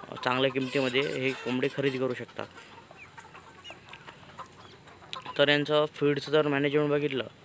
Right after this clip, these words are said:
तर यांना, अ, चांगल्या प्रकारे फीडरमध्येच feed टाका, जेणेकरून, अ, चांगल्या प्रकारे यांची वाढ होईल. आणि पाणी, पाणीमध्ये तुम्ही लसीकरण वगैरे करू शकता. त्यानंतर, अ, पाणीमध्ये liver tonic देऊ शकता आणि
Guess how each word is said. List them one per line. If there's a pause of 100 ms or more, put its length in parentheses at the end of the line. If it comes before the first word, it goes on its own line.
(440)
तर
यांना, (240)
अ,
चांगल्या
प्रकारे
फीडरमध्येच
feed
टाका,
जेणेकरून, (500)
अ, (1040)
चांगल्या
प्रकारे
यांची
वाढ
होईल.
आणि
पाणी, (520)
पाणीमध्ये
तुम्ही
लसीकरण
वगैरे
करू
शकता. (680)
त्यानंतर, (320)
अ,
पाणीमध्ये
liver
tonic
देऊ
शकता
आणि